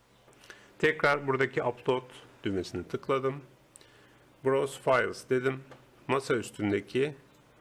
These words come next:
masa üstündeki deneme A P K'ya çift tıkladım. Şu anda yüklemeye başladı. Yalnız bu biraz uzun sürecek. Ben biraz durduracağım. Bitimine doğru tekrar devam edeceğim. Evet, büyük kısmını upload etti.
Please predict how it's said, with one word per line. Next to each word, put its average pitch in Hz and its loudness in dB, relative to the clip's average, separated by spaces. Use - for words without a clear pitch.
masa 104 -2
üstündeki 90 -6
deneme 131 4
A 120 0
P 107 0
K'ya 101 0
çift - -10
tıkladım. 135 -2
Şu 151 0
anda 123 -2
yüklemeye 131 2
başladı. 104 -2
Yalnız 139 2
bu 143 -6
biraz 131 0
uzun 127 0
sürecek. 110 -2
Ben 131 0
biraz 120 2
durduracağım. 117 -2
Bitimine 120 -2
doğru 143 2
tekrar 127 -2
devam 107 2
edeceğim. 95 -2
Evet, 156 4
büyük 151 -2
kısmını 139 0
upload 131 -2
etti. 123 0